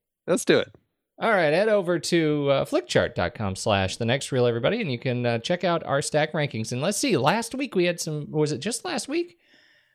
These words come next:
Speaker 2: that we had some shakeup, some serious shakeup?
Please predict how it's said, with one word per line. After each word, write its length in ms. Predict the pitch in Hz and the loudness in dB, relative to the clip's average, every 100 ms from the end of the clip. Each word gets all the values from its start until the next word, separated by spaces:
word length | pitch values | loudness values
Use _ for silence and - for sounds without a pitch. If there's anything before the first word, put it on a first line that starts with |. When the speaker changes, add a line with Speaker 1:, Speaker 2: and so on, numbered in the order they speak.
| _ _ _ _ _ | _ _ _ _ _
Speaker 2:
that 100 | - | -2
we 100 | 165 | 0
had 160 | 240 262 | 0 0
some 140 | - | -2
shakeup, 480 | 147 190 220 285 277 | -2 -2 -4 -4 -6
some 180 | - 127 | -6 -8
serious 340 | - 208 247 - | -6 -4 -4 -6
shakeup? 320 | 269 269 311 | -8 -10 -18